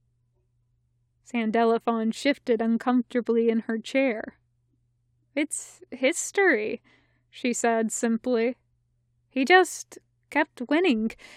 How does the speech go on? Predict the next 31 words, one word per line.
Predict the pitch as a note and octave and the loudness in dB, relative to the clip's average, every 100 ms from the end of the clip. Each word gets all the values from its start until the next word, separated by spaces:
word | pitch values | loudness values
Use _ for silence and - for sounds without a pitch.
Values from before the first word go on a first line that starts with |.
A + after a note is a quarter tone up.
| - _ - | -20 _ -4
He | C4+ | 0
gathered | D#4+ D#4+ F#4+ D4 | 6 6 8 6
a | |
following | C#4+ C#4+ D#4 D#4 C#4 | 6 6 6 4 4
in | C4 A3+ | 4 2
hell | B3+ D#4 D4 | 4 4 4
and | A3+ A#3 - | 2 -2 -4
became | B3 C4 D4 | -4 0 2
a | A#3+ | 0
serious | - D4 B3+ A3 - - | 0 2 2 0 -6 -10
threat. | A#3+ D4 D#4+ - - - - _ _ | -2 0 0 -2 -12 -20 -20 _ _
Heaven | _ D4 F4 F#4+ | _ 0 2 2
sent | - D4+ D#4 - _ | 2 0 0 -2 _
better | - D4 E4+ | 2 6 8
and | D#4+ B3 - | 6 4 2
better | B3+ D4 D4 | 2 4 4
warriors, | C#4+ E4+ D4+ A3+ B3+ | 4 4 4 2 -2
but | - C4 C4 _ - | 0 0 0 _ -6
even | C4 E4 F#4+ | -2 0 2
the | |
ones | E4 D#4+ E4+ | 2 2 0
who | D4 D4+ | 0 2
were | D4+ | 4
more | C4 C#4 | 4 2
powerful | D#4 - C4+ E4+ F4 - A#3 | 0 0 2 4 2 2 0
than | A#3 A#3+ | 2 2
him | B3 B3 | 2 2
just | A#3+ A#3+ - - - - _ _ _ _ _ _ | 2 0 -2 -14 -20 -20 _ _ _ _ _ _
never | B3 A#3+ D#4 D4+ _ | -10 -4 -2 -4 _
came | - D4+ D4+ | -4 0 2
back." | C4+ D#4+ C#4 - _ | 4 4 2 -4 _